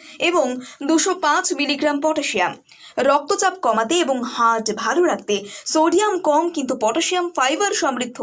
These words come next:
খাবার বেশি করে খেতে হবে। এই নিউট্রিয়েন্টের ব্যালেন্স সোর্স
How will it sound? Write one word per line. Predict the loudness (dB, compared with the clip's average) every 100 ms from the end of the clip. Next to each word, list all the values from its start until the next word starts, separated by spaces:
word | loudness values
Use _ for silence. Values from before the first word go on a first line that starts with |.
| -4
খাবার | 0 0 0 -6 -18 -8 -2
বেশি | 0 0 0
করে | 0 -2
খেতে | -6 -6 -4
হবে। | -2 -4 -10 -8 -2
এই | 0
নিউট্রিয়েন্টের | 0 0 -2 0 -2 -2 -8 0
ব্যালেন্স | 2 4 2 -2 -6 0
সোর্স | 0 0